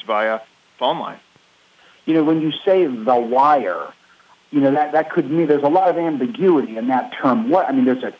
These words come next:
Speaker 2: T V show called The Wire, and there are news wires that aren't paid, like, uh, you know, Bloomberg and Reuters and A P. And then, of course, there are the paid news wires,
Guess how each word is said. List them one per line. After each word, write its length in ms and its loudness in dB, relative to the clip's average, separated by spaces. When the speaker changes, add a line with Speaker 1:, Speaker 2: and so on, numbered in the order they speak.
Speaker 2:
T 140 2
V 300 -2
show 160 2
called 320 0
The 80 -4
Wire, 560 2
and 260 -6
there 140 -2
are 140 0
news 360 0
wires 500 2
that 180 -4
aren't 340 2
paid, 580 -2
like, 400 0
uh, 300 2
you 80 -2
know, 100 0
Bloomberg 520 0
and 100 -8
Reuters 360 0
and 100 -6
A 120 -4
P. 500 0
And 100 4
then, 80 4
of 120 -2
course, 280 4
there 140 4
are 160 2
the 100 -6
paid 440 -2
news 280 -2
wires, 400 0